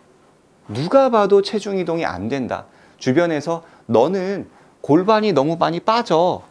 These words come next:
그래서 옆에서 보면 "너는 엎어쳐"라고 하는 분들이라면 그런 분들이라면 거의 웨이시프트 수준이 아니라 좀 더, 더 과감하게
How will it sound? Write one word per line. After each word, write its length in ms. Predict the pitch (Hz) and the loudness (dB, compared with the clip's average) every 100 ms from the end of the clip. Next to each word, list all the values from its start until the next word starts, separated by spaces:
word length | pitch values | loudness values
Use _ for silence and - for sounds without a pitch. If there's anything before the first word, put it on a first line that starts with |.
| - - | -20 -10
그래서 280 | 113 120 139 | -6 -2 2
옆에서 460 | 104 - 214 190 | 0 2 2 2
보면 400 | 143 127 190 254 - - - _ _ _ _ _ _ _ - | 0 0 0 0 -4 -20 -20 _ _ _ _ _ _ _ -4
"너는 320 | 127 185 196 - | -2 0 -2 0
엎어쳐"라고 1400 | 113 - 240 - - 139 147 - - - 120 170 190 226 | 0 2 -2 0 0 2 2 -2 -8 0 2 2 2 0
하는 580 | 214 208 202 202 202 190 | 0 -4 -2 -2 -4 -6
분들이라면 840 | - 147 190 190 131 104 147 139 92 - - - | -2 2 4 4 4 2 0 -4 -8 -20 -20 -6
그런 280 | - 254 247 | 2 2 4
분들이라면 800 | 220 180 160 135 120 170 139 - _ _ | 2 4 4 2 0 -2 -4 -8 _ _
거의 240 | - 139 170 | 0 2 4
웨이시프트 680 | 113 143 175 202 - - 185 | 2 0 -2 -6 -8 -8 -8
수준이 380 | - 220 214 | -4 -2 0
아니라 560 | 165 95 98 120 180 247 - _ _ _ _ | 0 -2 0 0 -2 -6 -14 _ _ _ _
좀 240 | - 156 156 | -12 -8 0
더, 280 | 185 240 - - _ - _ | 0 0 -6 -20 _ -20 _
더 160 | - - | -4 -2
과감하게 800 | - 110 123 208 220 139 104 | 0 2 2 2 2 0 -2